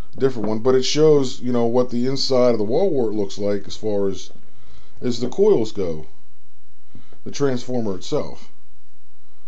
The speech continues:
Okay, so, um, you know, it does, it does, you know, shows what I wanna show. There's no electrical connection, so the energy can't go back through.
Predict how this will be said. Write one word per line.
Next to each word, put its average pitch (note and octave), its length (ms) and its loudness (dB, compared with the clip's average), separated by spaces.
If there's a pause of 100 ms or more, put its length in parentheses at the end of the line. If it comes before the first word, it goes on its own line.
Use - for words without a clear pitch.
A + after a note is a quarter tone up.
(300)
Okay, F#2+ 420 0
so, G#2 440 0 (1080)
um, F#2 240 -2 (120)
you A2 80 -2
know, G#2+ 140 0
it G2+ 80 -2
does, G#2 360 0 (100)
it G2 160 -2
does, F#2+ 460 0
you F2+ 120 -2
know, E2 220 -2
shows B2 440 0
what G2 140 0
I F#2 40 -2
wanna F2 180 -2
show. - 420 0 (420)
There's G#2 200 -2
no D3 220 4
electrical C3 500 0
connection, A#2 540 -2 (1400)
so A2+ 180 0
the A#2 160 2
energy A2+ 280 2
can't A#2 280 0
go G#2 120 0
back F#2+ 240 -2
through. E2 240 -2